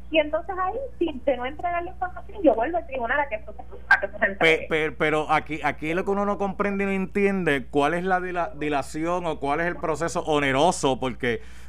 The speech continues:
Speaker 2: poner el nombre de, "Mira, estos son los empleados, estas son las funciones que hacen, y por estas funciones se les paga tanto". Eh,
Speaker 1: Claro.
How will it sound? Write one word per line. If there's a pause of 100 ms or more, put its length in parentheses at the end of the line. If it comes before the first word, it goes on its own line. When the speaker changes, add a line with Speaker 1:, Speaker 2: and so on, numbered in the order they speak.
Speaker 2:
poner
el
nombre
de,
"Mira,
estos
son
los
empleados, (340)
estas
son
las
funciones
que
hacen,
y
por
estas
funciones
se
les
paga
tanto". (580)
Eh,
Speaker 1:
Claro.